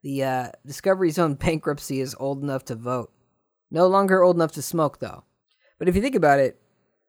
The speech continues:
if they had lasted all the way to this point, they'd be completely screwed right now during, uh, covid, like Chuck E. Cheese. Chuck E. Cheese is now pretending they're a pizza company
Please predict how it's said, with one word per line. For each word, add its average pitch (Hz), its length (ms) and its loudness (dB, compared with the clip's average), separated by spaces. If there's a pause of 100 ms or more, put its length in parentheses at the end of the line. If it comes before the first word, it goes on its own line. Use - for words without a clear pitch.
(400)
if 151 120 -6
they 226 100 4
had 156 240 -2
lasted 151 460 0
all 147 160 4
the 143 40 0
way 139 160 -2
to 131 120 -8
this 120 160 -8
point, 127 320 -6
they'd 165 180 4
be 147 220 0
completely 135 560 -6
screwed 135 480 -6
right 101 200 -10
now 104 540 -14
during, 113 480 -8
uh, 104 240 -14
covid, 104 540 -8
like 110 240 -14
Chuck - 200 -8
E. 120 60 -10
Cheese. 113 420 -10
Chuck 165 220 -2
E. 160 60 -2
Cheese 151 320 0
is 127 120 -10
now 139 220 -6
pretending 147 400 -6
they're 139 120 -6
a 117 40 -12
pizza 180 320 -6
company 127 480 -10